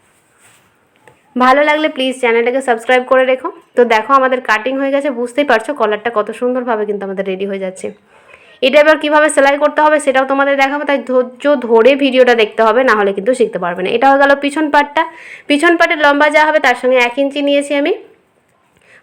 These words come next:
পুট যেমনটা সামনে নিয়েছি স্যাম-, তেমনই সামনে পুট নিয়েছি, হাফ ইঞ্চি ডাউন করেছি, এখানেও আর্মহোল নামিয়েছি। ছাতি নিয়েছি সাড়ে নয় ইঞ্চি, দু ইঞ্চি নিয়েছি এক্সট্রা। আর কোমরটা নিয়েছি দেখো সাড়ে সাত ইঞ্চি, আমার কোমর ছিল সাড়ে সাত ইঞ্চি।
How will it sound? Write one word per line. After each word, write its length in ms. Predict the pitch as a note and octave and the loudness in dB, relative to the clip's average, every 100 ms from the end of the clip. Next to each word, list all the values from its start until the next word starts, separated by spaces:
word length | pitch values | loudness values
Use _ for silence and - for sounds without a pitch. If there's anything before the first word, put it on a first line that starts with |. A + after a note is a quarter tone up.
| - | -2
পুট 160 | D#4 C#4+ B3+ | 0 2 2
যেমনটা 400 | C4+ C#4 D4 D#4+ D#4 | 2 0 0 -2 0
সামনে 220 | C4 C#4 D4 | 0 2 0
নিয়েছি 220 | D4 D4+ D4 | -2 -4 -2
স্যাম-, 220 | C4+ B3+ | -2 0
তেমনই 320 | C4 C4+ C#4 C#4+ | 2 2 2 0
সামনে 260 | C#4+ B3 C4+ C#4 | 0 2 0 -2
পুট 140 | C4 B3+ | -6 -2
নিয়েছি, 240 | C#4 C#4 C#4+ C4 | -2 0 0 0
হাফ 160 | A#3 B3 | 2 2
ইঞ্চি 160 | B3+ B3+ | 0 0
ডাউন 180 | B3 B3 C4 | 2 2 2
করেছি, 280 | C4+ C4+ C4+ C4 | 0 0 0 -2
এখানেও 300 | A3+ A3+ B3 B3+ | 0 0 2 4
আর্মহোল 280 | A3 A#3+ C4 C4 | 2 0 -2 -2
নামিয়েছি। 340 | C4 C4 C4 E4 - - - - | -2 -4 -6 -8 -10 -20 -20 -2
ছাতি 280 | C#4 C4+ D#4+ | 0 0 -2
নিয়েছি 220 | D#4 D4+ D#4 | -4 -4 -2
সাড়ে 200 | D4 C#4 C#4+ | 0 0 2
নয় 140 | C#4 C#4+ | 2 2
ইঞ্চি, 160 | C#4+ D4 C4 | -2 -4 -2
দু 40 | C4 | -2
ইঞ্চি 160 | C4 C4+ | -2 -2
নিয়েছি 220 | C4 C4 C4+ B3 | -2 -2 0 0
এক্সট্রা। 280 | A#3+ - D#4+ E4+ - - - - A#3 A#3+ | 0 0 0 0 -14 -20 -16 0 4 4
আর 100 | B3+ C4 | 2 2
কোমরটা 440 | C#4 D4 C#4+ D4 D#4 | 2 2 0 0 0
নিয়েছি 260 | D#4 D#4 D#4 C#4 | 0 -4 0 0
দেখো 180 | C4 D4 D4 | 2 0 2
সাড়ে 240 | B3+ B3+ C#4+ | 0 0 0
সাত 140 | C#4 C#4+ | 0 0
ইঞ্চি, 200 | C#4+ C4+ D#4+ | -4 -2 0
আমার 140 | C#4 B3+ | 2 2
কোমর 200 | B3+ B3+ B3+ | 2 0 0
ছিল 100 | C4 C4 | -4 -2
সাড়ে 200 | B3+ A#3 A#3+ | -2 -2 -2
সাত 140 | A#3+ B3+ | -2 0
ইঞ্চি। 200 | B3+ B3+ | -4 -6